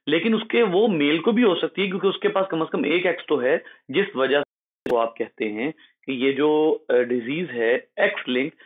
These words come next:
ये male और फीमेल दोनों को हो सकती है, ये only males में होती है, ठीक है। अब उससे हमें गर्ज नहीं है, याद रखिए,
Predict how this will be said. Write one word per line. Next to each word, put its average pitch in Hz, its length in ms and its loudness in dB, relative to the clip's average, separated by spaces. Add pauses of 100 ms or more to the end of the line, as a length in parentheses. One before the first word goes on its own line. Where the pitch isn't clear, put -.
(200)
ये 160 100 -2
male 139 240 2
और 147 60 4
फीमेल 135 360 -2
दोनों 123 300 -2
को 147 140 0
हो 147 60 0
सकती 143 280 -8
है, 170 60 -4
ये 170 160 0
only 127 360 0
males 110 300 -2
में 107 140 -6
होती - 240 -10
है, - 60 -12
ठीक 123 160 -8
है। - 120 -6 (720)
अब 214 120 2
उससे 233 300 0
हमें 247 260 4
गर्ज 190 240 2
नहीं 208 140 2
है, 143 80 0
याद 156 260 2
रखिए, 214 380 0